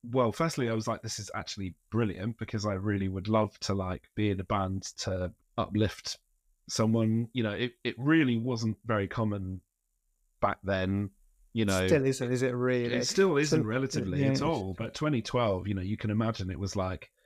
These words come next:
Speaker 1: oh, or whatever. Yeah, twenty twelve even. It was, like, very, very rare. Uh,
Speaker 2: Particularly in,
Speaker 1: relatively.
Speaker 2: in, particularly in this genre, I would say. That would, you know,
Speaker 1: Exactly, exactly.
Speaker 2: it's
Speaker 1: Oh,
Speaker 2: just
Speaker 1: totally. S-, s-,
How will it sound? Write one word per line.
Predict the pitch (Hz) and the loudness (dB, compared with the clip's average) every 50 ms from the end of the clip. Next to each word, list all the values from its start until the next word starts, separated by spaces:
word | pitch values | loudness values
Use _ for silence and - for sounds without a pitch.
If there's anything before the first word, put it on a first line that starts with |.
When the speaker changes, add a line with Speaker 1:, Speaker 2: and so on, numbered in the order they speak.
| _ _ _ _ _ _ _ _ _ _ _ _ _ - | _ _ _ _ _ _ _ _ _ _ _ _ _ -4
Speaker 1:
oh, | 117 101 101 | -4 -4 -2
or | - 110 110 107 110 110 92 107 | 0 0 2 2 2 0 0 0
whatever. | 107 107 101 110 - | 0 0 -2 -2 0
Yeah, | 120 135 143 107 85 | 2 2 2 2 0
twenty | - 147 143 123 | -4 -4 -6 -4
twelve | - - 131 139 117 92 90 | -4 -2 -2 -2 -2 -2 -4
even. | 90 90 92 - 104 | -6 -8 -8 -6 -6
It | 104 104 | -4 -4
was, | 110 104 - | -4 -2 0
like, | 110 95 87 - - _ _ _ _ _ - | 0 0 0 -4 -10 _ _ _ _ _ 0
very, | 123 135 127 113 107 95 | 2 4 4 4 2 2
very | 95 95 90 90 | 0 -2 -2 -2
rare. | 92 101 98 - 71 82 98 - _ _ _ _ _ _ _ _ _ _ | -2 -2 -4 -4 -4 -6 -8 -10 _ _ _ _ _ _ _ _ _ _
Uh, | - 98 87 87 87 | -6 -4 -4 -2 -2
Speaker 2:
Particularly | 85 92 101 262 254 - - 208 185 | -2 0 2 2 2 4 6 6 6
in, | 170 156 | 6 4
Speaker 1:
relatively. | 160 - - 185 | 2 0 0 0
Speaker 2:
in, | 160 156 156 - - _ _ - | 2 0 0 -4 -12 _ _ -8
particularly | 180 - 220 202 208 196 170 | -2 2 2 2 4 6 4
in | 156 147 | 4 4
this | 139 127 - - - - | 2 0 -2 -4 -6 0
genre, | - 147 131 123 123 123 120 120 | 2 4 4 4 2 0 -2 -2
I | 120 | -2
would | 120 127 - | -2 -4 -4
say. | - - 127 123 123 120 _ | -4 -8 -6 -6 -8 -10 _
That | - 143 135 135 | -6 -6 -6 -6
would, | 139 | -4
you | - | -4
know, | 139 | -4
Speaker 1:
Exactly, | 139 139 202 240 262 - 123 113 107 110 123 | 0 2 4 4 4 2 2 0 0 0 0
exactly. | 131 156 151 - 165 - 113 98 | 2 2 4 4 4 2 2 -2
Speaker 2:
it's | 98 113 | -2 0
Speaker 1:
Oh, | 123 | 2
Speaker 2:
just | 117 - - | 2 2 2
Speaker 1:
totally. | - 147 139 104 92 90 85 - | 0 -2 -2 -2 -4 -6 -8 -10
S-, | - - - - | -10 -12 -12 -12
s-, | - - - - | -12 -14 -14 -14